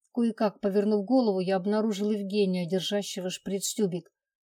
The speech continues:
Видимо, его содержимое имело очень тесное отношение к наркотикам, поскольку по телу начало расползаться приятное тепло, заставляющее таять в лучах искусственного счастья.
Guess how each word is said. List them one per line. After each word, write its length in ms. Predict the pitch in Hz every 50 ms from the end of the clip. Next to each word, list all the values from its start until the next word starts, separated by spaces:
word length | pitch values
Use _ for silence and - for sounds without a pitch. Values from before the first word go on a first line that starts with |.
| _ _ -
Видимо, 420 | 196 180 185 156 185 185 185 185
его 320 | 185 175 180 185 180 180 175
содержимое 800 | 170 - - 180 170 185 180 175 180 208 240 226 208 190 180
имело 300 | 180 185 196 196 202 214
очень 460 | 226 233 208 175 - - 180 170 165
тесное 520 | - - - 190 175 160 - - - 175 170
отношение 600 | 170 - - 180 170 170 - - 180 175 175 175
к 80 | 175 170
наркотикам, 720 | 180 180 180 175 - - 262 254 - 254 - - 233 220 - _ _ _ _ _ _ _ _ _ _ _ _ _ _ _ -
поскольку 480 | 247 233 - - 311 285 - 285 269
по 180 | 226 - 240 233
телу 360 | - - - 285 294 294 277
начало 440 | 247 240 233 226 - - 220 214 214
расползаться 840 | 202 196 - - - 214 214 208 202 214 214 214 202 - - 214
приятное 720 | 196 - 196 196 190 196 208 240 247 - 262 240 240 240 233
тепло, 760 | 220 - - 240 214 _ - 180 170 175 180 180 175 175 170 _ _ _ _ _ _ _ _ _ _ -
заставляющее 1040 | 190 165 185 202 185 - - - 190 185 180 185 185 180 180 170 - - 196 180
таять 600 | 170 - 214 220 240 254 262 247 247 240 240 -
в 40 | -
лучах 600 | 208 214 220 214 - - - 214 208 202 208 196 -
искусственного 880 | 180 170 - - - 170 165 165 - - - 175 170 170 170 170 175
счастья. 840 | 170 - - - - 160 156 156 156 160 156 - - - - 160 160